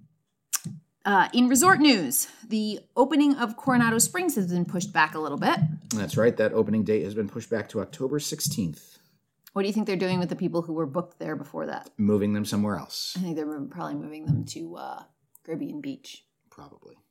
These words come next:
Speaker 1: That's what they do to everybody, which is a bummer because Coronado's way nicer.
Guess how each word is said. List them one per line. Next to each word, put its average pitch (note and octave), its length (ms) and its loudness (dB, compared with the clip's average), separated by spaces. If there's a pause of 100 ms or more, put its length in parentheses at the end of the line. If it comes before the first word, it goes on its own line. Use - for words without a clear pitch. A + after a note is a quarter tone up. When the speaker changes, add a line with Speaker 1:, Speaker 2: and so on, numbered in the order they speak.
Speaker 1:
That's C3+ 160 -20
what C#3 100 -20
they C3+ 80 -18
do C#3+ 160 -18
to - 100 -16
everybody, - 380 -20
which E3 160 -8
is E3+ 80 -4
a F#3 60 -2
bummer A3+ 320 4
because F3+ 280 -10
Coronado's D3 500 -6
way - 120 -14
nicer. - 360 -6